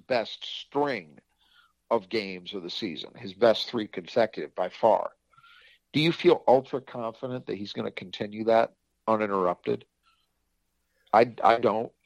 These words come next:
I'd, I'd love to see it. I hope to see it. And he's capable of doing that, clearly. We've seen that now. He is a, he has done some things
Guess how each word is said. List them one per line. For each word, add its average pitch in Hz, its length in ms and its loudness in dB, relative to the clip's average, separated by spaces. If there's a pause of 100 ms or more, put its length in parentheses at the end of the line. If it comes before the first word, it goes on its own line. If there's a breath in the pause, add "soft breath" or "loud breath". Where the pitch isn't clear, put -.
(120)
I'd, 120 220 4
I'd 135 200 4
love 151 440 4
to 131 100 -14
see 262 240 -6
it. 90 180 -10 (100)
I 110 100 -4
hope - 360 -6
to 110 100 -18
see - 220 -14
it. 73 200 -14 (560 soft breath)
And 127 140 0
he's 135 200 -6
capable 135 560 2
of 92 100 -6
doing 92 280 -6
that, 90 240 -10
clearly. 95 400 -4
We've 104 220 -8
seen 185 300 -2
that 80 260 -4
now. 71 160 -10 (160)
He 110 160 -4
is 104 140 0
a, 101 220 4 (580 soft breath)
he - 140 2
has 117 140 6
done 147 240 6
some 156 200 -6
things 135 520 -6